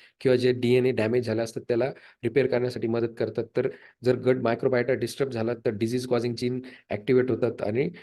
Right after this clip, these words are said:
ड-, अ, हेल्दी जीन्स, अ, डिॲक्टिव्हेट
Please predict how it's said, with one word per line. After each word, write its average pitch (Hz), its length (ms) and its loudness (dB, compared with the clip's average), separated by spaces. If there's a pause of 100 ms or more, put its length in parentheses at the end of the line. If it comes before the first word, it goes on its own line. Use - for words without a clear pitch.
(200)
ड-, 110 440 0
अ, 104 400 0
हेल्दी 120 280 0
जीन्स, 123 340 -2
अ, 110 600 2
डिॲक्टिव्हेट 120 600 2